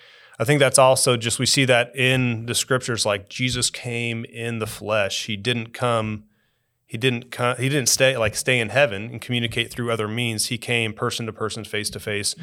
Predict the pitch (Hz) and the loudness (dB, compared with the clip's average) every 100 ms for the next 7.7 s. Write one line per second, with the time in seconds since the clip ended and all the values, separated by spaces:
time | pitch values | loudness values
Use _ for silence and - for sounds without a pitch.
0 | - - 120 147 147 127 120 117 - 127 | -16 -4 4 4 4 2 2 -2 0 2
1 | 123 117 107 - 123 143 156 110 123 139 | 2 0 0 2 2 2 -2 4 4 4
2 | 135 117 - 113 - 120 131 123 104 - | 2 0 0 -2 2 2 2 0 0 -2
3 | - 127 110 120 127 123 - 117 110 113 | -4 -6 -4 -2 -2 -4 2 4 4 0
4 | 107 107 120 113 104 113 110 113 113 - | -2 -2 -2 -2 -4 -4 -4 -4 -4 -6
5 | - 110 110 - - 123 113 113 113 107 | -4 -2 -2 -4 -2 0 2 2 0 -4
6 | - - 113 110 - 120 107 104 98 101 | -16 -6 -2 -2 -2 -6 -4 -6 -6 -4
7 | 120 120 107 107 98 98 | -2 -2 -4 -4 -6 -10